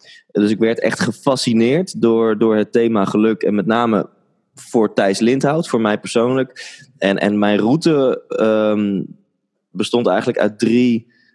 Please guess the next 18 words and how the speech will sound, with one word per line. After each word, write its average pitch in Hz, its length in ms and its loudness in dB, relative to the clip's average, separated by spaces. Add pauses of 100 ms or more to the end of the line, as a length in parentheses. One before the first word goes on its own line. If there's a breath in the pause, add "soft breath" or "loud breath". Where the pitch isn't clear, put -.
delen. 143 640 0 (600)
Eh, 104 360 0
het 98 180 0
deel 110 240 2
één 117 220 0
was, 104 280 0
eh, - 120 2
de 98 100 -2
boeken 139 320 0
induiken. 135 600 0 (320)
Hè, 123 160 -2
dat 101 120 0
is - 80 -10
de 92 80 -2
goedkoopste 101 520 -2
weg, 110 240 0
want 101 180 -2
voor 95 200 0